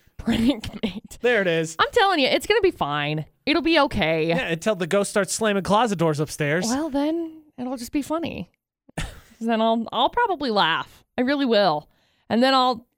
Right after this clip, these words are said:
Speaker 1: I'll be like, "We'll just have a conversation. Let's go meet the ghost." <laughs>
Speaker 2: This is what you get when you move in with me, McCall Taylor. Torture. You get torture.
Speaker 1: No.
Speaker 2: Torture in the form of a ghost. Torture in the form of no plunger. Torture in the fact that she's constantly gonna rearrange stuff. You have no idea where anything's at.
Speaker 1: No.
Speaker 2: Yes.
Speaker 1: Maybe.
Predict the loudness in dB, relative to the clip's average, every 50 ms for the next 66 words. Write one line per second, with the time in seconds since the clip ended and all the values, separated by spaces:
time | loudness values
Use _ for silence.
0 | _ -4 -2 0 0 2 2 2 2 0 0 -4 -4 -4 -2 0 0 2 2 2
1 | 2 2 2 2 2 2 2 2 2 2 2 2 2 0 0 2 2 2 0 2
2 | 0 0 2 0 0 -2 0 2 2 4 4 4 2 0 -2 -6 -6 -8 -8 -8
3 | -10 -10 -10 -12 -16 -16 -18 -20 -20 _ _ _ _ _ _ _ _ _ _ _
4 | _ -4 -4 -4 -2 -2 -2 -2 0 0 0 0 0 0 0 0 0 0 0 0
5 | 0 -2 -2 -4 -4 -4 -6 -6 -6 -4 -2 -2 -2 -2 -2 -2 -2 -2 -4 -6
6 | -4 -2 -2 -2 -2 -4 -8 -14 -16 -18 -20 _ -6 -6 -6 -4 -4 -4 -4 -4
7 | -4 -6 -4 -2 0 2 4 4 6 6 6 6 6 6 6 6 4 4 6 6
8 | 6 6 4 2 0 -2 0 2 2 2 2 0 -2 -2 0 0 0 0 0 -2
9 | -2 0 0 -2 -2 -2 -2 -2 -2 -2 -2 0 -2 -2 0 -2 -2 0 0 0
10 | 0 0 0 -2 0 2 0 0 0 -2 -4 -6 -6 -2 0 0 0 0 0 0
11 | 0 0 2 2 2 2 0 0 -2 -2 -2 0 -2 -2 -2 -2 -2 -2 -2 -2
12 | -6 -8 -4 -2 0 2 2 2 2 2 2 2 2 2 2 0 -2 -2 -4 -4
13 | -4 -2 0 0 0 0 0 -2 -4 -4 -4 -2 -2 -2 -2 -2 -2 -2 -4 -4
14 | -4 -4 -2 -2 -2 -2 -6 -8 -10 -10 -12 -12